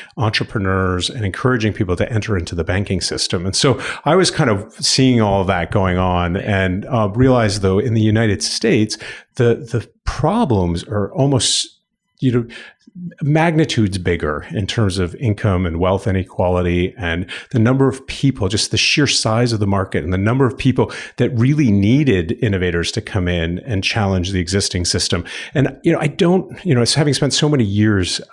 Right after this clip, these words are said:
um, in the, in the traditional financial services system, I don't think people are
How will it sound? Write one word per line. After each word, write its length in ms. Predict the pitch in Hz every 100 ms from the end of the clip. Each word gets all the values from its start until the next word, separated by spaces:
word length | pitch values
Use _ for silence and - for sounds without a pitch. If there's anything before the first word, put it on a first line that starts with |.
| -
um, 280 | 95 87 98 - - - -
in 280 | 123 120
the, 200 | 101 95 -
in 160 | 113
the 120 | 104 87
traditional 560 | - 110 110 - 110
financial 360 | 90 95 92 -
services 400 | - 90 82 -
system, 240 | 156 117
I 80 | 95
don't 240 | 127 160
think 180 | 160 139
people 260 | - 127 104
are 280 | 92 90